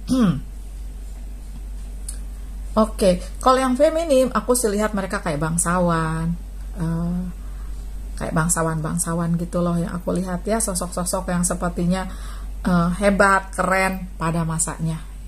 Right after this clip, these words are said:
gitu, ngehit pada masanya ya. Nah, apa sih yang ingin dikatakan mereka kepada kamu? Jadi kalau aku lihat di sini ya,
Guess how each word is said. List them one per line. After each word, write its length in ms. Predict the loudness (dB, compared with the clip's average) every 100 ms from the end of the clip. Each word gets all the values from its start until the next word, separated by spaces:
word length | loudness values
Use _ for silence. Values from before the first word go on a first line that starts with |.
| -8
gitu, 240 | -8 0
ngehit 480 | 4 4 4 2 2
pada 240 | 2 2 2
masanya 560 | 2 0 -2 -2 0
ya. 240 | 2 2 -2 -10 -16 -16 -14
Nah, 320 | -2 0 0 -4 -12 -4
apa 320 | -4 0 0
sih 320 | 0 -4 -6
yang 240 | -6 -4
ingin 160 | -2 0
dikatakan 680 | -2 -2 -4 -6 -4 -2 0
mereka 680 | 0 -2 -2 -2 0 0 -2
kepada 400 | -2 0 0 -2 -4
kamu? 460 | -2 2 2 2 -2 -10 -10 -2
Jadi 240 | 2 2 4
kalau 280 | 4 6
aku 200 | 4 4
lihat 320 | 4 4 0 2
di 80 |
sini 360 | 2 2 2 0
ya, 120 | -2